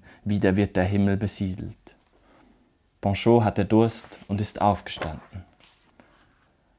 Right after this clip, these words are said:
Mit beiden Händen hat er die schwarze Flasche gepackt, die ihm sein Bruder hinhält, und er zieht sie zu sich heran und trinkt. Da oben trinkt er,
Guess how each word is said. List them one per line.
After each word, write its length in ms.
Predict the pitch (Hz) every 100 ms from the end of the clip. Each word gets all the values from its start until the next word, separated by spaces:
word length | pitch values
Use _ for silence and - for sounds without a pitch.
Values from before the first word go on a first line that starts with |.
| _ _ _ -
Mit 220 | 104 -
beiden 320 | 104 127 110
Händen 380 | 107 107 - 98
hat 120 | 95
er 60 | 90
die 100 | 90
schwarze 400 | - 95 - 90
Flasche 360 | - 90 -
gepackt, 540 | 95 - 110 110 - -
die 60 |
ihm 120 | 92
sein 200 | 90 85 87
Bruder 280 | 98 95
hinhält, 600 | 92 101 92 80 92 - _ _ - _ _
und 200 | - 101
er 140 | 98 -
zieht 260 | 113 110
sie 160 | - 110
zu 200 | - 107
sich 220 | 107 -
heran 460 | 107 98 101 87 - -
und 160 | 98
trinkt. 500 | - 87 85 - - _ _ _ _ _ _ _ _ _ _ _ -
Da 180 | 90
oben 340 | 107 110 98 87
trinkt 340 | - 90 85
er, 260 | - 87